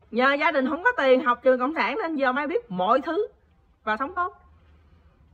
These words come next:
Và đặc biệt biết tội ác của cộng sản, và đặc biệt biết cách diệt cộng sản.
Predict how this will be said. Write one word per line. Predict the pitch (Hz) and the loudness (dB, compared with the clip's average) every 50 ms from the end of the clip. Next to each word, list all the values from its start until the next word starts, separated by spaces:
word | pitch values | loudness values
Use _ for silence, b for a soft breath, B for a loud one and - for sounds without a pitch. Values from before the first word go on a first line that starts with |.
| _ _ _ _ _ _ _ _ _ - | _ _ _ _ _ _ _ _ _ 0
Và | - 226 220 | 2 4 4
đặc | 247 233 233 | 4 2 2
biệt | 226 226 233 240 - - - | 4 2 2 2 0 -4 -2
biết | 294 330 508 - | 0 0 0 2
tội | - - 196 220 240 | 4 4 4 4 4
ác | 254 285 - - | 2 0 0 -2
của | - 294 | -6 -10
cộng | - 214 220 | -10 -10 -10
sản, | - 254 233 - 226 302 339 | -6 -6 -6 -4 -6 -6 -2
và | 269 226 220 220 214 | 4 4 6 6 4
đặc | 220 214 190 - | 2 -2 -4 0
biệt | 240 202 233 247 - - _ _ _ _ _ - | 0 2 2 0 -2 -8 _ _ _ _ _ -2
biết | 269 330 415 - | 0 0 0 0
cách | - 427 415 - - _ - | 0 0 0 0 -8 _ -6
diệt | 185 220 269 233 240 - - | 2 6 6 6 6 6 0
cộng | - 240 254 | -4 -4 -2
sản. | - - 202 196 226 440 | 0 0 0 0 -2 -4